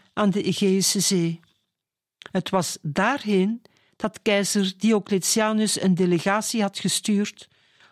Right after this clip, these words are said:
om een audiëntie te houden bij het orakel van de tempel. Men geloofde dat de goden boos waren op het nieuwe geloof.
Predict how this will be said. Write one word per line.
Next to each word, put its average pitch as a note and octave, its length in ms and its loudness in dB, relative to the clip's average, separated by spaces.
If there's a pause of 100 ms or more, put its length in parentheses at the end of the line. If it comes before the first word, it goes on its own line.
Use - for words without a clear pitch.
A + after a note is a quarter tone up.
om G3+ 180 2
een G#3 100 0
audiëntie G#3 720 2
te C#4 120 -2
houden A3 480 -2 (320)
bij G3+ 100 0
het F#3+ 200 -4
orakel F#3+ 540 0
van G#3+ 180 0
de G3 140 -4
tempel. F#3 460 -2 (1200)
Men F#3 200 4
geloofde F#3 460 2
dat A#3+ 180 0
de A3 80 2
goden G#3 460 0
boos C#4+ 400 0
waren E3 340 -2
op E3+ 100 -6
het - 140 -4
nieuwe F#3 280 2
geloof. E3 580 -4